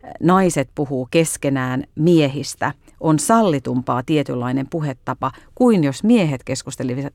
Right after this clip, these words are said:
keskustelisivat samaan sävyyn, ää, naisista. Elikkä meillä on ikään kuin syntynyt tämmönen asetelma. Ja mä ajattelen, että tää keskustelu on tarpeellinen,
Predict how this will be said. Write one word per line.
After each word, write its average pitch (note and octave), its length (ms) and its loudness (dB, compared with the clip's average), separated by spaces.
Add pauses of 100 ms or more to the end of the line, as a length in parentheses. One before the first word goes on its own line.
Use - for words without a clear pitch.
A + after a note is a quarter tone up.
(200)
keskustelisivat C#3 840 -2
samaan C#3+ 380 2
sävyyn, C3 560 -2 (400)
ää, C3+ 300 0
naisista. C#3 640 2
Elikkä C3+ 280 -4
meillä D3 240 0
on D3 100 0
ikään C#3+ 300 -2
kuin C3+ 320 -2
syntynyt C3+ 500 0
tämmönen B2+ 400 -2
asetelma. C#3 580 -6 (360)
Ja F#3 60 -4
mä F#3+ 60 0
ajattelen, D3 280 -2
että D3 100 -10
tää D#3 160 -2
keskustelu C#3+ 500 -8
on C3 100 -4
tarpeellinen, C3+ 760 -2